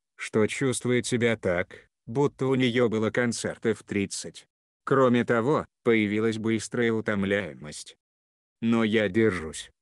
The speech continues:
минус заверила Арбенина. Сейчас она надеется на поездку в августе в Соединенные Штаты. Однако пока непонятно, как быть с прививкой,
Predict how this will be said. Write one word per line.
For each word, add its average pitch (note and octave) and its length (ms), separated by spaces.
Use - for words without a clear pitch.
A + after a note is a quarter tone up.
минус A#2 380
заверила G2 600
Арбенина. G2+ 680
Сейчас C#3 680
она A#2+ 280
надеется G#2 640
на G#2 120
поездку B2+ 600
в B2 80
августе C#3+ 540
в - 80
Соединенные F#2+ 720
Штаты. - 560
Однако C#3 600
пока G2+ 400
непонятно, F#2+ 800
как G#3 240
быть G#2 280
с - 140
прививкой, G2+ 720